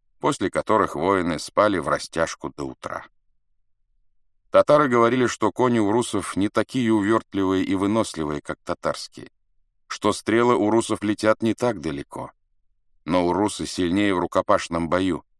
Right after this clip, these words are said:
когда они бьются топорами с длинными рукоятками, и у русы — стойки и напористы. После каждой короткой схватки с русскими отрядами татары убегали далеко в степь, прячась за холмами,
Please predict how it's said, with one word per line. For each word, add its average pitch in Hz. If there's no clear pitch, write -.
когда 87
они 87
бьются 87
топорами 85
с 73
длинными 82
рукоятками, 82
и -
у 85
русы — 92
стойки -
и 82
напористы. -
После 110
каждой 113
короткой 95
схватки -
с -
русскими 90
отрядами 98
татары 131
убегали 107
далеко 90
в -
степь, -
прячась 92
за 80
холмами, 85